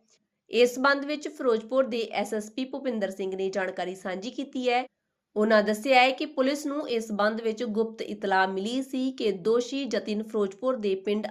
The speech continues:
ਆਰਿਫ ਕੇ ਵਾਲੀ ਵਿਖੇ ਘੁੰਮ ਰਿਹਾ ਹੈ। ਪੁਲਿਸ ਨੂੰ ਤਾਂ ਇਸ ਦੀ ਪਹਿਲਾਂ ਹੀ ਭਾਲ ਸੀ। ਪੁਲਿਸ ਨੇ ਇਸ ਗੁਪਤ ਸੂਚਨਾ ਤੇ ਕਾਰਵਾਈ ਕੀਤੀ। ਇਸ ਦੌਰਾਨ ਨਾਕਾ ਵੀ ਲਗਾਇਆ ਗਿਆ।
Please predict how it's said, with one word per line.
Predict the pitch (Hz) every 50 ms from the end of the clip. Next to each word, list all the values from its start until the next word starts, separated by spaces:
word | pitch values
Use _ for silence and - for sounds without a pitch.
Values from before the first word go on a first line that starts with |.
| -
ਆਰਿਫ | 247 233 226 240 247 240 - -
ਕੇ | 254 226 202
ਵਾਲੀ | 190 190 185 180 190 190
ਵਿਖੇ | 185 190 - 202 180 - -
ਘੁੰਮ | 240 214 202 196
ਰਿਹਾ | 190 214 233 247 240
ਹੈ। | 240 254 254 - - - - _ _ _ _ _ _ _
ਪੁਲਿਸ | 262 262 262 294 320 302 - 320
ਨੂੰ | 294 277 277
ਤਾਂ | - 277 285
ਇਸ | - 226 240 240
ਦੀ | - 185 208
ਪਹਿਲਾਂ | 202 - 202 190 190 208 208 208
ਹੀ | 226 208 196
ਭਾਲ | 190 - - 233 226 214 202 208 220
ਸੀ। | 220 - 262 254 254 269
ਪੁਲਿਸ | 285 - - 247 247 254 294 294 - 269
ਨੇ | 233 226 233
ਇਸ | 240 - - 202 202 208 196
ਗੁਪਤ | 180 214 247 240 - - 302 277
ਸੂਚਨਾ | 254 220 214 - 208 190
ਤੇ | 190 190 190 190
ਕਾਰਵਾਈ | 190 - 180 180 185 180 185 180 180 190
ਕੀਤੀ। | - - 233 240 233 - 254 254 262 294 311 - - _ -
ਇਸ | - 220 247 240 247
ਦੌਰਾਨ | 262 262 240 226 220 214
ਨਾਕਾ | 214 202 185 196 190 - 190 180
ਵੀ | 180 185 190
ਲਗਾਇਆ | 190 180 185 202 190 202 214 226 240
ਗਿਆ। | 247 247 247 247 247 262